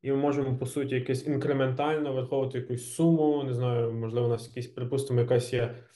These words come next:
е, статистика по місяцях, і ми хочемо кожен раз порахувати за цей місяць, за два поперед-, за два наступні місяці, за три наступні місяці якусь інформацію.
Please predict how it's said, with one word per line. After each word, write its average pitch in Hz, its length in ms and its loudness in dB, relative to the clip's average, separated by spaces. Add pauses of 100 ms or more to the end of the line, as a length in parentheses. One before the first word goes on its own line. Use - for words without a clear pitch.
(320)
е, 139 180 2
статистика 147 640 2
по 135 80 0
місяцях, 135 480 0
і 143 40 -4
ми 135 120 -2
хочемо 135 420 -2
кожен 143 240 -2
раз 147 400 0
порахувати 131 720 0
за 156 120 2
цей 127 200 -2
місяць, 120 340 -4
за 156 120 0
два 131 280 2
поперед-, 123 540 -4
за 131 160 -6
два 143 220 -4
наступні 120 380 -4
місяці, 113 240 -4
за 143 120 0
три 139 140 -2
наступні 123 460 -2
місяці 117 320 -4
якусь 110 440 -6 (220)
інформацію. 117 880 -2